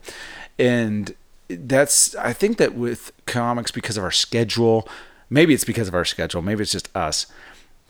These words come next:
but keeping track of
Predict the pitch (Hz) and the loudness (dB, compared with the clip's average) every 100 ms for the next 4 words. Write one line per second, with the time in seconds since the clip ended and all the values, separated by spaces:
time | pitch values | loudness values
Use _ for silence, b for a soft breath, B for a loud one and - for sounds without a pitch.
0 | _ _ - 120 110 - _ - - - | _ _ -2 0 -2 -6 _ -20 -20 -10
1 | - 175 156 113 - 135 131 131 - 98 | -4 -2 0 0 0 2 4 2 0 -4
2 | 90 82 | -4 -8